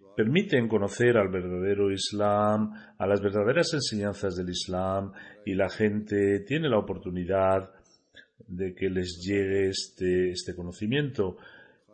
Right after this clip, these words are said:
El Santo Mesías Prometido dijo que el ser humano en cualquier situación debe estar pidiendo a Allah, haciendo oración, porque no podemos dar un paso hacia adelante sin su ayuda.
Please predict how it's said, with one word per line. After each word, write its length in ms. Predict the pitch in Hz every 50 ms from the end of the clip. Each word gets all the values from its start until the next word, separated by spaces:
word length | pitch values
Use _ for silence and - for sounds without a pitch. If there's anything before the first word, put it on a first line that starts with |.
| - - -
El 240 | - 131 113 110 110
Santo 300 | - 160 165 165 - 185
Mesías 280 | 185 175 - 185 175
Prometido 460 | - - - 139 139 131 131 135 135 127
dijo 400 | 120 135 131 - 165 165 - -
que 460 | - 139 143 151 160 170 156 - - - - 110
el 240 | 104 104 101 95 92 92
ser 240 | - - 120 107
humano 420 | 107 107 107 110 120 127 131 131 135
en 60 | 131
cualquier 320 | 127 127 123 123 - 127
situación 640 | 110 - - 110 120 117 - - 127 120 120 120 107
debe 500 | 110 113 127 139 135 123 110 104 98 95
estar 720 | 90 87 - - - - 107 95 95 95 95 95 92 -
pidiendo 480 | - 98 92 90 120 143 147 151 131 110
a 60 | 104
Allah, 340 | 98 98 95 98 104 113 113 - - - - - - - - - _
haciendo 420 | - 107 - 135 147 165 175 175 139
oración, 500 | 101 95 92 - - 110 110 113 107 104
porque 680 | 117 151 170 160 151 - - - 127 135 139 135 120 117
no 500 | 113 113 113 117 113 117 127 139 131 -
podemos 800 | 107 101 101 95 98 131 165 185 185 180 143 107 - - - -
dar 280 | 104 107 110 107 - -
un 320 | 117 120 135 143 131 127
paso 600 | - 110 101 104 107 104 - - 110 101 98 92
hacia 320 | 98 101 - - 107 101 98
adelante 500 | 92 92 95 98 101 101 98 - 104 95
sin 320 | - - - 110 101 101
su 320 | - - - 104 95 92 92
ayuda. 720 | 90 85 87 104 120 123 127 120 104 92 85 80 - -